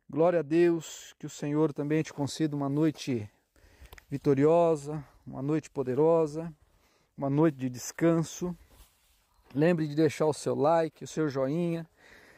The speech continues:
Lembre também de compartilhar essa oração. Se você ainda não é inscrito aqui no canal, se inscreva.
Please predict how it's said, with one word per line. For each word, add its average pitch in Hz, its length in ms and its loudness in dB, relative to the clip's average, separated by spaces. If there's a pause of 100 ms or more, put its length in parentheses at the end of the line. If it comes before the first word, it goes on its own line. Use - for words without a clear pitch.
(380)
Lembre 175 340 2
também 165 460 2
de 147 380 -4 (260)
compartilhar 180 1300 2
essa 151 260 -2
oração. 160 800 -2 (360)
Se - 180 -12
você 170 280 2
ainda 185 160 6
não 180 140 2
é 170 80 2
inscrito 180 440 -4
aqui 160 160 -4
no 160 120 -2
canal, 165 480 0
se - 180 -8
inscreva. 165 680 0